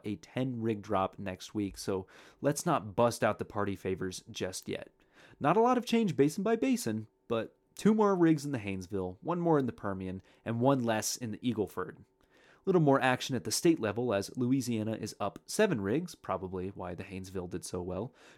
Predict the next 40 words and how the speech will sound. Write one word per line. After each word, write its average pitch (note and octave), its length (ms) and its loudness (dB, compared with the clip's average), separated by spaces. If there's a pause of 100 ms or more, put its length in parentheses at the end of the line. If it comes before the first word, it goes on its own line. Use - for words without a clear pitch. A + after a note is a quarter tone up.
New E3+ 80 4
Mexico C3+ 520 4
is G#2+ 100 4
up G2+ 200 -2
three, G#3+ 460 0
and D3 120 0
Wyoming D#3+ 580 2
up C3+ 220 -2 (120)
one. A2 420 0 (380)
On C#3 120 0
the D#3 80 6
negative G#3+ 340 2
side D#3+ 400 0
is F3+ 340 2
Colorado, A#3+ 760 0
who A2 100 0
is B2+ 100 -2
now D#3+ 180 2
down C3 340 2
one, G2+ 280 0
and G#2+ 160 -6
Texas, D3+ 440 -4
who A2 200 -4
is G#2 140 -2
down F#2+ 520 -4
four. G2 600 0 (360)
The C#3 80 0
Gulf D3+ 220 4
of A2 100 -10
Mexico A#2 440 2
was B2 260 -2
able A2 220 -2
to - 160 -12
add G2+ 240 -2
one C3 320 -2
to - 180 -8
its - 140 -10
total G2 400 -4
as G2 120 -12
well. F#2+ 300 -4